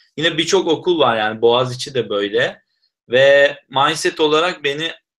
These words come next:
benim ufkumu açtı. İşte Erasmus'a gittim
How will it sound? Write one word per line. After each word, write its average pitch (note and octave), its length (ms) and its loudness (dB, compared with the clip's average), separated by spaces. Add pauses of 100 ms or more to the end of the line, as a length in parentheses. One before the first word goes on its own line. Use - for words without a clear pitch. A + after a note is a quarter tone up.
(540)
benim D#3 280 -2
ufkumu D3+ 440 -4
açtı. G#2 680 -4 (380)
İşte - 220 -10
Erasmus'a C#3 760 -2
gittim C3 640 -10